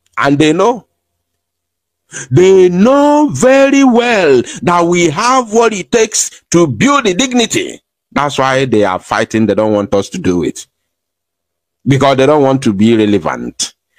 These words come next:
They don't want to be seen as irrelevant people. You know, ị na-eme ọfụma, ị na-eme ọfụma, onye anya ukwu nọlụ n'akụkụ. Or ife ya na-agba ya n'obi bụ, how is this person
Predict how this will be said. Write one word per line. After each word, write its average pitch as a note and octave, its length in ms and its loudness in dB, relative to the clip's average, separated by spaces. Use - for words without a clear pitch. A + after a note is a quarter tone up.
They B2+ 80 2
don't D#3+ 180 2
want D3 180 0
to B2 120 2
be A2 140 2
seen C#3 420 0
as G2+ 240 -6
irrelevant A2+ 720 -2
people. D#2 560 -4
You C#3+ 180 2
know, D3+ 120 2
ị E3+ 140 2
na-eme C#3 300 2
ọfụma, B2+ 760 -2
ị E3+ 160 4
na-eme C#3 320 2
ọfụma, B2 800 0
onye D3 280 2
anya D3+ 320 2
ukwu D3 200 0
nọlụ B2 280 2
n'akụkụ. B2 720 -4
Or C3 240 0
ife F3 280 2
ya E3 80 2
na-agba C#3+ 400 0
ya C#3 120 2
n'obi C3 340 2
bụ, A#2+ 320 0
how C3+ 460 -2
is G#2 240 -2
this A#2+ 280 -2
person F#2 600 -4